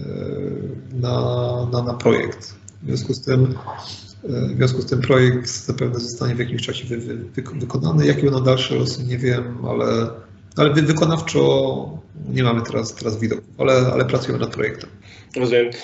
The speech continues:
Speaker 2: Jest to dosyć przykre w momencie, gdybyście regularnie, mm, dostawali się do Ligi Mistrzów, to byłoby to na pewno marketingowo dużym ciosem dla Zawiercia, nierozgrywanie tych spotkań z elitą siatkówki europejskiej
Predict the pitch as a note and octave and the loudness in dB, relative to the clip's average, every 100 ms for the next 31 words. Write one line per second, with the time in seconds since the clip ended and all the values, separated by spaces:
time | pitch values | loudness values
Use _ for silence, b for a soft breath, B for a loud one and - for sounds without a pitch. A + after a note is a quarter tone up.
0 | B D#3+ F#3 F#3+ F#3+ F3+ F#3+ F#3 - B3 | B 0 2 2 2 4 6 8 6 4
1 | C#3+ A#2 B2+ C3 B2+ B2 B2+ C3 B2+ B2+ | 4 6 6 6 4 4 4 6 6 6
2 | C3 B2+ A#2+ B2 B2 B2 B2+ B2+ B2 B2+ | 4 6 4 4 4 4 4 2 2 2
3 | B2+ B2 B2 B2 B2 B2 B2 B2 - _ | 2 2 2 0 2 0 -2 -6 -18 _
4 | _ _ _ - - - _ - C3 B2+ | _ _ _ -20 -20 -20 _ -2 0 4
5 | C3 C#3 B2+ C3 A#2 A#2+ A#2+ A2+ A#2 A2+ | 6 8 6 4 8 8 6 0 0 0
6 | A2+ - B2 B2 B2 A#2 B2 B2 A#2 B2 | -2 -2 -2 4 6 8 8 6 4 0
7 | A#2 B2+ B2+ B2+ C3 C3 B2+ A#2+ C3 C3 | 2 2 2 0 0 0 0 0 2 2
8 | C3 C#3 C3+ C3+ C3 C3+ C3+ C#3 E3+ E3+ | 2 0 2 4 4 4 4 2 2 2
9 | F3+ C#3 A2+ G#2+ A2 A2+ A#2+ A#2+ B2 B | 2 4 4 6 4 4 6 4 2 B
10 | B - C#3+ D3+ D3+ C3+ D3 D#3 B2 A2+ | B 4 8 8 8 4 4 6 4 2
11 | A2+ - A#2+ A#2 B2 A#2+ A#2 G#2 A#2+ A#2+ | -4 0 0 2 2 0 -2 -2 0 0
12 | B2 B2 A#2 A#2+ - B2 - A#2 B2+ A#2+ | 0 2 2 0 -4 -8 -6 -2 4 6
13 | A#2 A#2 A2+ A2 B2+ B2+ C3+ | 6 6 4 2 2 2 2